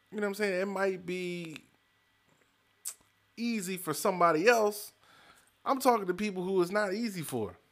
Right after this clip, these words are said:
You know what I'm saying? Like, talking to people who, who it may not come as natural.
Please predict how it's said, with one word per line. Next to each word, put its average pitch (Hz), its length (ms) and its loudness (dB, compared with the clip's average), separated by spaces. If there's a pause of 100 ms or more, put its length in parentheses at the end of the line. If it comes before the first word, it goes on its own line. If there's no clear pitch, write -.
(120)
You 151 80 -8
know 160 60 -4
what 185 60 -4
I'm 185 100 -6
saying? 190 420 -6 (220)
Like, 143 300 0 (1300)
talking 202 260 -4
to 170 80 -8
people 175 300 -6
who, 170 540 -6 (1700)
who 170 180 -2
it 165 60 -4
may 175 160 -4
not 165 240 -2
come 196 220 -4
as 113 120 -6
natural. 104 420 -12